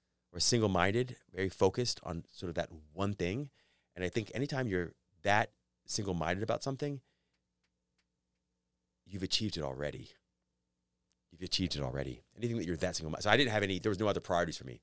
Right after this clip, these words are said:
I didn't care about success. I didn't care about what people thought. I was like, "I'm suicidal. I need to focus on this one thing or I'm not gonna make it." So that kind of single-minded focus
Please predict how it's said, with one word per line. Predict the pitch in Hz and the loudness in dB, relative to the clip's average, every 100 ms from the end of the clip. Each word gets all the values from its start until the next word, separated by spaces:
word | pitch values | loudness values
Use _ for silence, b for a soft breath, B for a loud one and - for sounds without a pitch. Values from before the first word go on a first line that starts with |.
| _ | _
I | 101 | -6
didn't | 104 | 0
care | 101 | 0
about | 67 - | 0 -6
success. | - - 143 127 113 | -4 6 8 8 6
I | |
didn't | 98 87 | 0 0
care | 87 | 0
about | 78 - | -2 -4
what | 101 - | -8 -8
people | 107 | -10
thought. | - 156 131 127 B B | 4 8 8 6 B B
I | 117 | 4
was | 98 | 4
like, | 90 - _ _ _ _ _ _ | 2 -2 _ _ _ _ _ _
"I'm | 101 170 226 | 10 10 12
suicidal. | - 104 78 - 107 92 69 - _ _ _ | 8 4 4 8 10 10 6 -2 _ _ _
I | 113 165 | 6 8
need | 190 - | 8 6
to | |
focus | - 107 87 | 6 6 4
on | 85 | 2
this | 85 - | 2 2
one | 107 135 | 4 4
thing | 131 147 143 | 4 4 4
or | 85 | 4
I'm | 120 | 6
not | 123 101 | 6 4
gonna | 80 | 2
make | 82 82 | 0 0
it." | 55 - b b b | -4 -14 b b b
So | - 92 82 - - | 4 4 4 -2 8
that | 127 - | 10 10
kind | 123 98 | 4 2
of | |
single-minded | - 131 127 104 98 104 101 90 | 2 2 2 4 6 6 4 0
focus | - - 113 101 73 69 - | -4 4 6 6 2 0 0